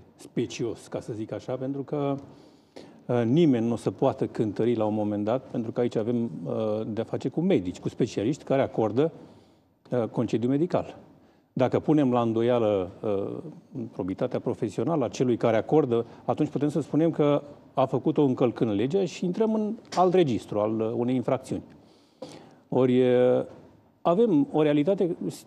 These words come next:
totdeauna adevărul este pe la mijloc. Avem o realitate, avem o, o, o națiune destul de, de bolnavă, o, cu probleme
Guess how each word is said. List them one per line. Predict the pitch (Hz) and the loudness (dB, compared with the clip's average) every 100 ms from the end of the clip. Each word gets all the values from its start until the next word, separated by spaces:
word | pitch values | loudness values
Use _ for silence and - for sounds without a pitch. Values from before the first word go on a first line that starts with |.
| - | 0
totdeauna | 240 196 220 135 | 2 2 2 2
adevărul | 110 110 | 2 2
este | 143 - | 0 -2
pe | 104 | 0
la | 98 | 0
mijloc. | 92 87 87 - - - | 0 -4 -8 -10 -10 -4
Avem | 139 226 | 0 0
o | |
realitate, | 170 185 254 196 110 | 0 0 0 0 0
avem | 110 170 196 | 0 0 0
o, | |
o, | 139 135 131 127 | 0 -2 -2 0
o | |
națiune | 131 123 190 208 | 0 -2 -4 -2
destul | 175 - - 214 | -4 -4 -2 0
de, | 185 196 | 2 2
de | 180 185 196 190 156 | 2 2 2 2 2
bolnavă, | 180 220 247 95 | 2 4 2 2
o, | 92 101 113 127 - - | -2 -4 -4 -8 -6 -4
cu | |
probleme | 135 185 220 185 175 | 0 2 4 2 0